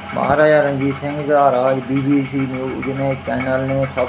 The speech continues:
ਤੋਂ ਅਥੈਂਟਿਕ ਨਿਊਜ਼ ਹੁੰਦੀ ਆ, ਜਿਹਦੀ ਉਹਨੇ ਵੀ ਕਿਹਾ ਹੋਇਆ ਵਾ ਵੀ ਉਹ ਜਿਹਾ ਰਾਜ ਦੁਨੀਆ 'ਤੇ ਅੱਜ ਤੱਕ ਹੋਇਆ ਹੀ ਨਹੀਂ। ਯਾਰ ਅਸੀਂ ਉਹਨਾਂ ਦੀ ਵੰਸ਼ਜ ਆ, ਆਪਾਂ ਸਾਰੇ ਉਹਨਾਂ ਦੇ ਵੰਸ਼ਜ ਆ। ਕਿਉਂ ਆਪਣੇ ਆਪ ਨੂੰ ਭੁੱਲ ਗਏ?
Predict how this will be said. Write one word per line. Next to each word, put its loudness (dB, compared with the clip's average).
ਤੋਂ 2
ਅਥੈਂਟਿਕ -4
ਨਿਊਜ਼ 0
ਹੁੰਦੀ 0
ਆ, 6
ਜਿਹਦੀ 2
ਉਹਨੇ 2
ਵੀ 2
ਕਿਹਾ 2
ਹੋਇਆ 4
ਵਾ 2
ਵੀ 0
ਉਹ -2
ਜਿਹਾ 2
ਰਾਜ 2
ਦੁਨੀਆ -4
'ਤੇ 0
ਅੱਜ -2
ਤੱਕ -4
ਹੋਇਆ 0
ਹੀ 0
ਨਹੀਂ। -2
ਯਾਰ 2
ਅਸੀਂ -2
ਉਹਨਾਂ 0
ਦੀ 0
ਵੰਸ਼ਜ -2
ਆ, -8
ਆਪਾਂ -2
ਸਾਰੇ 2
ਉਹਨਾਂ -2
ਦੇ 0
ਵੰਸ਼ਜ -4
ਆ। -10
ਕਿਉਂ 2
ਆਪਣੇ 0
ਆਪ 2
ਨੂੰ -2
ਭੁੱਲ -2
ਗਏ? 0